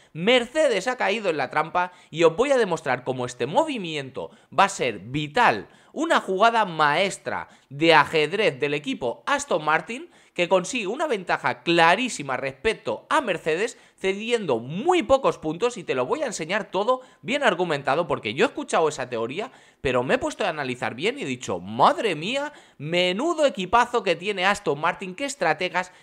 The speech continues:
qué cerebro, vamos a por este mundial". Fijaros, aquí vemos cómo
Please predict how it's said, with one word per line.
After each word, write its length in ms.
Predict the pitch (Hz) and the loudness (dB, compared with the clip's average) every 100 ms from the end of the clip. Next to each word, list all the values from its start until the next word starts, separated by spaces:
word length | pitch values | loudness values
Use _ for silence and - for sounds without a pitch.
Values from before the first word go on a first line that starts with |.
| _ | _
qué 160 | 285 269 | -2 0
cerebro, 540 | 208 175 180 185 196 | 0 2 2 2 0
vamos 520 | 151 208 269 269 - - | 6 6 6 0 -2 4
a 160 | 151 | 4
por 160 | 147 147 | 6 2
este 220 | 151 135 | 0 -6
mundial". 420 | 120 107 98 92 | -10 -10 -10 -10
Fijaros, 560 | - 180 196 233 113 - _ _ _ _ _ _ _ _ _ _ | -10 -10 -6 -4 -4 -6 _ _ _ _ _ _ _ _ _ _
aquí 260 | 147 156 262 | -8 -6 -4
vemos 400 | 233 202 302 - _ _ _ _ | -4 -4 -8 -12 _ _ _ _
cómo 380 | 226 311 - | 0 2 0